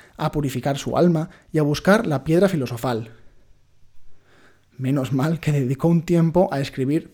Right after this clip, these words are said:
Principia y la ley de la gravitación universal, las leyes de Newton, y establecer las bases de la mecánica clásica, cambiando la física de su época y de los tiempos venideros.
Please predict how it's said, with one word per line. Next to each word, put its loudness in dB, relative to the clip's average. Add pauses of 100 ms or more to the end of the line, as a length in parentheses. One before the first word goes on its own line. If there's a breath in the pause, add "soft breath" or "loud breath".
Principia -2
y -2
la -2
ley 0
de -2
la -2
gravitación -4
universal, 0 (320 loud breath)
las -10
leyes 0
de -2
Newton, 0 (320 loud breath)
y 2
establecer 4
las -2
bases -2
de -2
la 0
mecánica -4
clásica, -6
cambiando 0
la 2
física -2
de 0
su -2
época -2
y 2
de 0
los -2
tiempos -2
venideros. -6